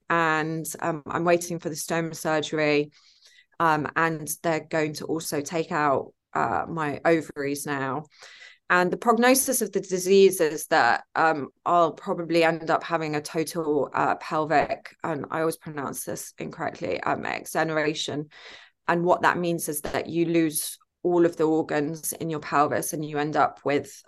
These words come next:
uh, two bags, um, one, like, a colostomy and a urostomy.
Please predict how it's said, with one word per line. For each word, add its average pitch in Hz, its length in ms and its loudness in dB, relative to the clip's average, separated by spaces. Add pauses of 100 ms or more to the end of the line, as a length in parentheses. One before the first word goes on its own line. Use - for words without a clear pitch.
uh, 69 280 0 (120)
two 175 240 -4
bags, 147 880 2
um, 127 720 -4 (100)
one, 160 440 0 (120)
like, - 320 -4
a 170 60 -10
colostomy 156 840 -2
and 127 120 -8
a 135 80 -4 (120)
urostomy. 147 680 -4